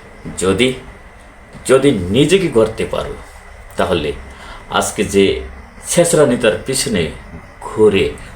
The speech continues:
টাইম নষ্ট করতেছো, সময়টাকে শেষ করতেছো, নিজের জীবনটাকে শেষ করতেছো, মনে রেখো, নিজেকে গড়তে পারলে ওই স্যাঁচড়া নেতারাই একদিন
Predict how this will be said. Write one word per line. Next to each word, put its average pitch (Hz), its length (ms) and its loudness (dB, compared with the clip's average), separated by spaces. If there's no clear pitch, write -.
টাইম 90 360 0
নষ্ট 101 300 -2
করতেছো, 113 500 -2
সময়টাকে 127 520 2
শেষ 147 300 0
করতেছো, 160 520 -2
নিজের 185 220 2
জীবনটাকে 135 480 2
শেষ 98 180 -8
করতেছো, 90 480 -6
মনে 82 260 2
রেখো, 98 360 0
নিজেকে 101 360 0
গড়তে 87 340 0
পারলে 82 340 -2
ওই 90 220 2
স্যাঁচড়া 120 600 0
নেতারাই 87 440 2
একদিন 78 360 -6